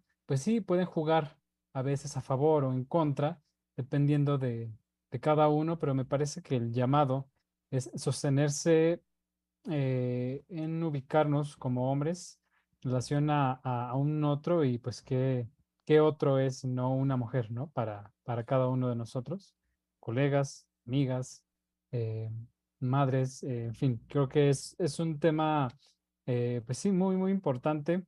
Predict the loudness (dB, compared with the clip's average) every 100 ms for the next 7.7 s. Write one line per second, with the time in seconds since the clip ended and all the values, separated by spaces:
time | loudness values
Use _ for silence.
0 | _ _ -6 -4 -2 -2 2 2 2 0
1 | 0 2 0 0 -2 -4 -6 -6 2 2
2 | 2 -2 -2 -2 -2 -2 -4 -4 -2 0
3 | 0 -2 -6 -18 _ _ _ _ -2 0
4 | 0 -2 0 2 2 -2 -2 -2 -2 -4
5 | -2 0 -2 -2 -2 -2 -2 -4 -6 -4
6 | -2 -2 -2 -2 -2 0 0 2 2 0
7 | -4 -2 -4 -2 -6 -6